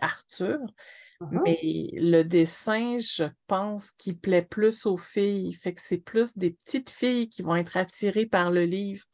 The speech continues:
Speaker 1: puis qui vont le choisir.
Speaker 2: Ah.
Speaker 1: Mais, euh,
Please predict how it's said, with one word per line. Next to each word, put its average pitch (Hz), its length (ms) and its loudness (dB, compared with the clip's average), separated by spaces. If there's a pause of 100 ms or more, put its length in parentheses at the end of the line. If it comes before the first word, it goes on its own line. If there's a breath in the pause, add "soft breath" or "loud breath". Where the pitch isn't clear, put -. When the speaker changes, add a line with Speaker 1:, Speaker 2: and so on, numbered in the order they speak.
(480 loud breath)
Speaker 1:
puis 208 120 -4
qui 196 160 -4
vont 170 220 2
le 170 40 2
choisir. 170 920 0 (560 loud breath)
Speaker 2:
Ah. 175 380 -8 (640)
Speaker 1:
Mais, 165 440 6
euh, 151 320 0